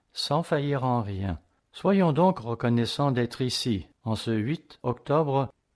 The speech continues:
à quelques jours de la fête des Tabernacles deux mille seize,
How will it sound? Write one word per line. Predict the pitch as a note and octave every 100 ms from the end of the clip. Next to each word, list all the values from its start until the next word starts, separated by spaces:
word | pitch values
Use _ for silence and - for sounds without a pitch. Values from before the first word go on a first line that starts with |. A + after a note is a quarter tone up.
| _ -
à | C#3+
quelques | G#3+ A3 F#3
jours | C#3+ F3+ E3+
de |
la | C3+ B2+
fête | - D#3+
des | B2+ A2
Tabernacles | C#3 C3 C3+ B2 C3+ - B2+
deux | A2
mille | B2 A#2+
seize, | - A#2+ G2+ F2 D#2+